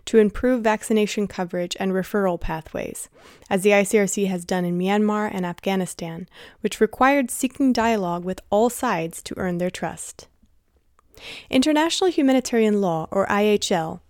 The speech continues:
envisages these kinds of scenarios by providing for access by impartial humanitarian organizations. It contains obligations by parties to armed conflicts on ensuring non-discriminatory access to vaccines,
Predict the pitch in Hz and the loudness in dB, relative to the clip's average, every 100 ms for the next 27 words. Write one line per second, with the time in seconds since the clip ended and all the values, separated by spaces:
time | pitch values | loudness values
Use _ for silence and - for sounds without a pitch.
0 | _ 226 214 240 240 277 285 277 226 240 | _ 4 6 6 4 2 0 -2 0 0
1 | 269 - - 262 262 247 - 202 180 175 | 0 -2 -2 0 0 -2 0 2 2 0
2 | 170 - - 190 - 202 208 226 269 262 | -2 -4 -4 -2 -2 0 2 4 4 2
3 | 214 - 202 214 - 226 - - 185 190 | 0 0 0 -2 -2 -2 -2 -4 -2 0
4 | 185 - 220 226 - 254 240 214 208 202 | -2 -2 -4 -2 0 0 2 0 0 -2
5 | 196 185 180 180 185 180 170 160 - - | -2 -2 -2 -4 -2 -2 -4 -6 -8 -12
6 | 190 - - _ _ - - - - - | -14 -18 -20 _ _ -18 -16 -14 -14 -4
7 | - 254 277 277 277 294 320 294 277 240 | -2 0 2 2 2 2 2 0 0 0
8 | 202 190 196 185 190 190 - 214 220 220 | 0 0 -2 -2 -2 -4 -2 0 2 0
9 | - 208 196 190 - 175 - 175 - 196 | -2 -2 -2 -4 -6 -6 -4 -8 -6 -2
10 | 196 190 - - 202 190 185 185 196 226 | 0 0 -2 -2 0 0 0 0 0 0
11 | 233 - 233 226 208 202 190 185 180 180 | 0 0 2 4 2 0 -2 -2 -6 -6
12 | - 180 - 170 170 - - 233 233 226 | -10 -10 -10 -10 -10 -6 0 2 2 -2
13 | - | -8